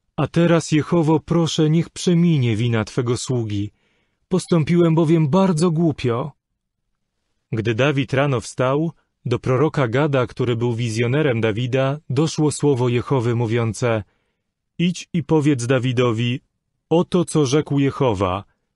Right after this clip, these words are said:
wkładam na ciebie trzy rzeczy. Wybierz sobie jedną z nich, żebym ci ją uczynił”. To też Gad przyszedł do Dawida i rzekł do niego: „Czy ma przyjść na ciebie siedem lat klęski głodu w twojej ziemi,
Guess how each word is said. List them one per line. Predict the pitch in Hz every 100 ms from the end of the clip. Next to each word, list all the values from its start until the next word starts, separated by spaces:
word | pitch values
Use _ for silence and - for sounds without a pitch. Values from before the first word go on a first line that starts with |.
| _
wkładam | - - 165 156 151
na | 147 143
ciebie | 160 143 139
trzy | - 175 170
rzeczy. | 147 127 - 104 107 - _ _ _ _ -
Wybierz | 127 160 120 104
sobie | - 127 127
jedną | 127 127 131 127
z | 107
nich, | 143 147
żebym | 127 139 131 123
ci | 131
ją | 123 120
uczynił”. | 113 113 101 95 104 139 _ _ _ _ _ _ _ _ _ _ _ -
To | 120
też | 135 113
Gad | 113 151 -
przyszedł | - 180 - 139 131
do | 131
Dawida | 120 107 139 139 139
i | 165
rzekł | 117 123 113 110
do | 107
niego: | 107 101 107 101 - _ _ _ _ _ _ _ _ _
„Czy | - 127
ma | 151 180
przyjść | - 180 - -
na | 160
ciebie | 156 165 156 156
siedem | - 170 185 180
lat | 175 175 -
klęski | 160 170 - 175
głodu | 135 143 147 135
w | -
twojej | - 139 139
ziemi, | 123 139 139 156